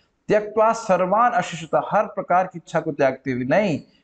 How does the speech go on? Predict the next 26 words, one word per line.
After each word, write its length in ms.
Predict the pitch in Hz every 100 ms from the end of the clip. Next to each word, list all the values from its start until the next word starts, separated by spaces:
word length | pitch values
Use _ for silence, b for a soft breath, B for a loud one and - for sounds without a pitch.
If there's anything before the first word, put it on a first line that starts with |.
| b 139
मैं 200 | 156 156
जीव 300 | 110 143 220
हूं, 240 | 175 170 147
मैं 160 | 147
भगवान 380 | 135 131 151 165
का 120 | 151
अंश 340 | 139 175 170 151
हूं, 300 | 131 - 160
एकमात्र 560 | 170 151 151 175 160
कृष्ण 340 | - 160 - 165
की 160 | 180
प्राप्ति 400 | 156 143 139 165
करके 320 | 156 147 143
ही 100 | 170
मैं 100 | 160
सुखी 340 | 156 147 139 180
होऊंगा", 460 | 151 147 117 - - _ -
इस 120 | 208
भावना 360 | 143 151 151 147
से। 160 | 143 127
और 260 | 170 190
जब 160 | 165 -
तक 140 | 233 226
प्राप्ति 340 | 196 185 190
नहीं 200 | 180 185
होंगी, 340 | 180 143 117